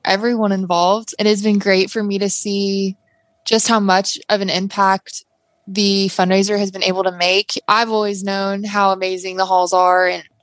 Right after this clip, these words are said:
how just much of a blessing that they have been to my family. And it's great to know that I was able to help reconnect others who feel the exact same way. So definitely very exciting and very thankful to be able to be a part of this. So thank you very much.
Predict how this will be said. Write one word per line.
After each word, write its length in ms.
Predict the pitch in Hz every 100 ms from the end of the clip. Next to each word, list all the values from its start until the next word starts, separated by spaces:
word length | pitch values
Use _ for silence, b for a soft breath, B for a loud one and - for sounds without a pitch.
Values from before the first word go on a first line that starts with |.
| -
how 540 | 208 196 196 190 - _ _ _ _ -
just 180 | 214 208
much 180 | 208
of 60 | 208
a 80 | 202
blessing 460 | 175 185 190 208
that 100 | 190
they 100 | 190
have 200 | 196 190
been 260 | 180 185 185
to 140 | - 185
my 240 | 185 190
family. 540 | - 190 180 180 175
And 80 | 175
it's 320 | 175 - - b b _ _
great 240 | - 220 220
to 120 | 226
know 300 | 208 196 196
that 380 | 185 185 175 - _ _ _
I 140 | - 202
was 140 | 190
able 240 | 196 190 190
to 80 |
help 280 | 190 190 180
reconnect 600 | 190 190 - 185 190 - - -
others 320 | 190 185 180
who 80 | 185
feel 180 | - 185
the 140 | 180
exact 340 | 185 196 180
same 220 | - 185 180
way. 260 | 175 220
So 400 | 208 - 185 180 190 _ _
definitely 400 | 254 254 247 233
very 280 | 214 208 190
exciting 600 | 185 - 190 185 180 175
and 220 | 175 180
very 300 | 202 202 202
thankful 380 | 196 185 180 190
to 60 | 180
be 160 | 180
able 140 | 180 175
to 60 |
be 100 | 175
a 60 | -
part 180 | - -
of 80 | -
this. 200 | 208 -
So 140 | -
thank 260 | 175 196 196
you 60 |
very 220 | 180 180
much. 460 | 165 - - - -